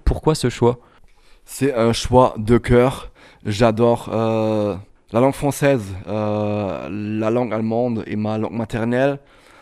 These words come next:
Speaker 2: Euh, on travaille beaucoup sur, euh, les mots, tu vois, les phrases, sur, euh, des verbes, des, tu vois, des, des, des, des paroles. Donc, euh, mixer plusieurs langues, ça élargit ton horizon et, euh, ton champ de, de, de travail.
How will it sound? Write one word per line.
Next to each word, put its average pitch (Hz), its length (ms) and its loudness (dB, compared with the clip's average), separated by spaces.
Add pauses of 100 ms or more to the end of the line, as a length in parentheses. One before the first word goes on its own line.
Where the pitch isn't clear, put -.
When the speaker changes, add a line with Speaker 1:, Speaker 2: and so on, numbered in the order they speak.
(180)
Speaker 2:
Euh, 101 500 -2 (160)
on 110 300 0
travaille 113 440 -2
beaucoup 117 340 2
sur, 120 320 0
euh, 107 360 2 (100)
les 120 240 6
mots, 139 440 8
tu - 140 -4
vois, 117 220 4
les 110 120 0
phrases, 123 440 0
sur, 107 320 -4
euh, 107 220 0 (420)
des 117 140 4
verbes, 123 320 2
des, 107 480 2
tu - 60 -6
vois, 117 100 0
des, 104 160 -2
des, 95 440 -2
des, 95 380 -6
des 113 120 -4
paroles. 123 340 4
Donc, 107 260 -4
euh, 104 180 -2 (380)
mixer 160 460 6
plusieurs 151 460 0
langues, 147 240 0
ça 120 260 -2
élargit 123 540 -2
ton 123 140 -4 (140)
horizon 120 600 2
et, 110 160 0
euh, 101 280 -2 (460)
ton 98 460 -2
champ 120 280 2
de, 101 360 2
de, 101 240 0
de 101 120 -2
travail. 127 500 2